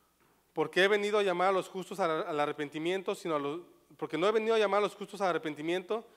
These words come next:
sino a todos los que están dispuestos a reconocer y a rendir sus vidas a Jesús". ¿Verdad? Dice, "Yo no quiero que ustedes me estén dando sacrificios de, de que ayunan cinco veces por semana,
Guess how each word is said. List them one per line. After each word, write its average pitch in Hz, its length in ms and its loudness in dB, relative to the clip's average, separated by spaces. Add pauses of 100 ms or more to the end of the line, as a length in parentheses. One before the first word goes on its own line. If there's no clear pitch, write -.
(440)
sino 165 240 2
a 156 100 0
todos 208 180 6
los 226 120 4
que - 60 -14
están 202 180 -2
dispuestos 196 440 -2
a 196 80 2
reconocer 175 680 0 (720)
y 156 120 0
a 160 80 6
rendir 165 380 -2
sus 170 280 -8
vidas 170 300 -4
a 156 40 -10
Jesús". 180 460 -12 (1040)
¿Verdad? 151 180 4
Dice, 175 180 0
"Yo 208 120 0
no 285 120 -4
quiero 233 280 0
que 190 80 -4
ustedes 202 520 0 (960)
me 170 120 -4
estén 185 220 -6
dando 202 160 -2
sacrificios 175 580 -8
de, 151 420 -6 (440)
de 147 160 -8
que - 80 -4
ayunan 175 340 -4
cinco 175 240 -8
veces 165 160 -4
por 156 160 -14
semana, 208 680 -4